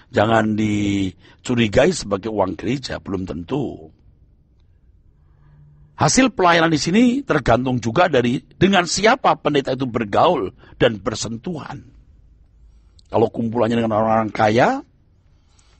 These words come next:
dan orang-orang kaya itu mensupport, wah ini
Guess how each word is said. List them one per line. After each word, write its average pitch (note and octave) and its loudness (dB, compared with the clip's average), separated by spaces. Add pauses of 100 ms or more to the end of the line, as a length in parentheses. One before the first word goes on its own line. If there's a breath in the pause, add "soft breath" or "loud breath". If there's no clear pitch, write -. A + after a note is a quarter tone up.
(120)
dan G2+ 4
orang-orang G#2+ 0
kaya G#2+ 0
itu G#2 -2
mensupport, A2+ 0
wah E2+ -10
ini D#3 -8